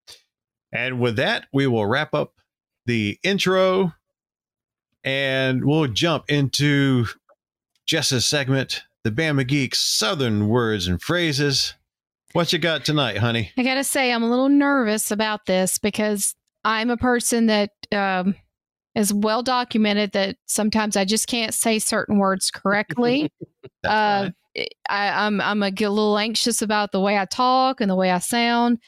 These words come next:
Speaker 2: So I'm going to say this word. It might come off better when I use it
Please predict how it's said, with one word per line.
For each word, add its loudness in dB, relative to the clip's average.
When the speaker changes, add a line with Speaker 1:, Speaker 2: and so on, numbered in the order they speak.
Speaker 2:
So -2
I'm -2
going 0
to 0
say 0
this -4
word. 2
It -2
might -2
come 2
off -2
better 0
when 2
I 0
use 0
it -2